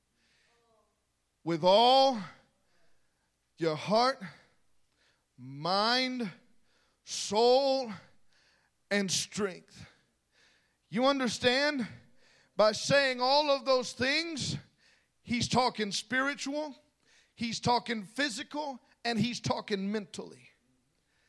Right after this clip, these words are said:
You're not just giving God one aspect of your life, which is our spirit. You're giving God your mind.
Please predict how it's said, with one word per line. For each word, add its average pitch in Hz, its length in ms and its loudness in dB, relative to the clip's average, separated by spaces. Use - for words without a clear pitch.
You're 269 180 2
not 269 280 0
just 185 280 -4
giving 220 360 0
God 214 220 2
one 226 320 2
aspect 190 520 -2
of 147 100 -10
your 151 120 -6
life, 185 380 -10
which 151 160 -14
is 151 120 -10
our 131 100 -10
spirit. 185 440 -14
You're 214 100 -14
giving 151 340 -10
God 120 260 -8
your 139 120 -12
mind. 160 400 -12